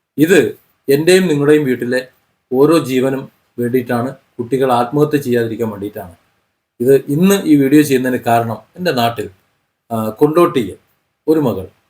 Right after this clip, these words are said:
പത്തൊമ്പത് വയസ്സുള്ള ഒരു ഷഹാന മുംതാസ് ആത്മഹത്യ ചെയ്ത വാർത്ത നിങ്ങൾ വീഡിയോയിലൊക്കെ കാണുന്നുണ്ടാകും, വാർത്തകൾ കാണുന്നുണ്ടാകും. ആ കുട്ടിയും ഇതേ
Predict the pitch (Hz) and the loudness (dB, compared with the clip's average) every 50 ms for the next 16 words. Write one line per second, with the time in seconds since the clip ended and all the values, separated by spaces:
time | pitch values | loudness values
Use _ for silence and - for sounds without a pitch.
0 | _ _ _ 143 143 143 - 180 180 175 175 170 151 131 120 117 120 117 107 107 | _ _ _ -4 -4 0 -2 -2 0 2 2 2 2 0 0 -2 -4 -4 -4 -4
1 | 104 - - - _ _ _ _ _ _ _ _ _ 120 117 117 - - - 143 | -6 -8 -10 -14 _ _ _ _ _ _ _ _ _ -6 -6 -6 -6 -4 -4 -4
2 | 117 135 156 160 165 170 156 135 113 107 107 101 107 101 - - - _ _ _ | -2 0 0 0 0 0 -2 -2 -4 -6 -6 -8 -8 -10 -10 -14 -18 _ _ _
3 | _ _ _ _ - - - - 160 165 147 147 147 131 131 127 131 123 120 120 | _ _ _ _ -4 -2 -2 -2 -2 -4 -2 -2 -4 -4 -4 -4 -2 -2 -2 -2
4 | 120 117 - 123 117 117 113 113 113 113 - - 123 123 123 127 127 123 120 123 | -4 -4 -6 -6 -6 -4 -4 -4 -4 -6 -8 -8 -6 -4 -2 -2 -2 -2 -2 -4
5 | 120 123 117 - - _ _ _ - 117 120 123 131 135 135 127 120 117 113 - | -4 -6 -8 -8 -10 _ _ _ -6 -4 -4 -2 -4 -4 -4 -2 -2 -2 -2 -4
6 | - - _ _ _ _ _ - - 156 165 160 170 165 160 151 - - 139 - | -8 -12 _ _ _ _ _ 0 0 0 2 2 0 2 2 2 0 0 -4 -6
7 | 104 104 98 95 98 92 - - _ _ _ _ _ _ _ _ _ _ _ - | -6 -10 -12 -12 -12 -12 -14 -14 _ _ _ _ _ _ _ _ _ _ _ 0
8 | 143 175 175 - 139 120 - - 170 156 151 156 - - _ _ 127 120 160 | 0 0 0 0 -6 -6 -4 -2 -2 0 -2 -2 -6 -14 _ _ -2 0 2